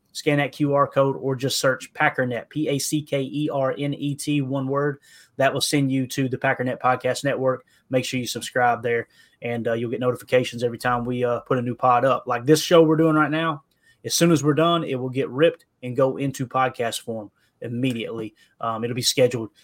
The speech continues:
Like this show here will probably go live at four o'clock today. So just so you kinda know. Uh, but yeah, I like Reeves' idea there. I don't, I don't, I think that's a, another way that you can look at the offensive line. <clears throat> Nick McSwain said, "A good center makes a whole O-line better."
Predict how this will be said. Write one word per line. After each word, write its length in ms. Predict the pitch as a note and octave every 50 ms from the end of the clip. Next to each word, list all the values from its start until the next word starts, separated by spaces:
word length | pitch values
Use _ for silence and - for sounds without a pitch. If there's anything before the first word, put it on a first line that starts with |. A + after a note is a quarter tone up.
| _ _ -
Like 220 | C3 - B2 - - _ _ _
this 180 | - D3+ F3 D#3+
show 220 | - - E3 D3
here 140 | C3 C#3+ D3+
will 60 | F3
probably 240 | - D3 C#3+ C3 C3
go 120 | A#2+ B2+ B2
live 260 | B2+ B2+ B2+ B2+ A#2
at 80 | -
four 140 | - B2+ B2
o'clock 300 | A2 - A#2+ A2+ G#2+ -
today. 260 | A2 G2+ G2+ - - _ _ _ _
So 260 | - - A2 G#2 F#2+ - _ _ _ _ _ _ _ _ -
just 160 | A#2+ A2 -
so 60 | A#2+
you 140 | A2+ A2 G#2
kinda 240 | - A#2 A2 G#2+ G#2+
know. 220 | G#2+ G#2+ - - _ _ _ _ _ - - -
Uh, 140 | A2+ A2 -
but 100 | C#3+ C#3+
yeah, 140 | D#3+ D3+
I 100 | - D3+
like 240 | E3 F3+ F#3 - -
Reeves' 300 | E3 E3 D#3 - - -
idea 420 | C#3+ - C#3+ C3+ C3 B2+ B2+ B2 A2
there. 220 | A2 G#2+ G#2+ A2
I 120 | A2+ B2
don't, 120 | C3 A#2+ -
I 120 | - B2+
don't, 180 | B2 A#2+ - - _ _ _ _ _ -
I 60 | C3
think 240 | - D3 C3 A#2 -
that's 220 | C3+ B2+ - -
a, 100 | B2 B2
another 260 | B2 B2+ C3 B2 B2
way 120 | A#2+ B2+ B2+
that 160 | B2 A2+ -
you 60 | B2+ A2+
can 80 | A#2
look 140 | A#2+ A#2+ G#2
at 120 | A#2 -
the 80 | - A#2+
offensive 420 | A#2+ B2 A#2+ - B2 - - A2+
line. 220 | A#2+ B2 A#2+ A#2 - _ - - -
<clears throat> 200 | _ _ _ -
Nick 420 | - B3+ - E3+ D3+ D#3 F3 F3 F3+
McSwain 400 | D3+ C#3 - - D#3+ E3 E3 D3+
said, 160 | - D#3 C3+
"A 40 | B2+
good 220 | A#2+ D#3+ E3 D3
center 240 | - F3 D#3+ D3+ C3+
makes 220 | C#3 C#3 C3+ -
a 60 | A#2
whole 420 | G2+ A#2+ C#3+ D3+ D#3 D#3 D#3 D3+ - D3
O-line 400 | D3 D3+ C#3+ C#3+ D3 C#3+ C#3+ C3+
better." 240 | C#3 C3+ A#2+ A2+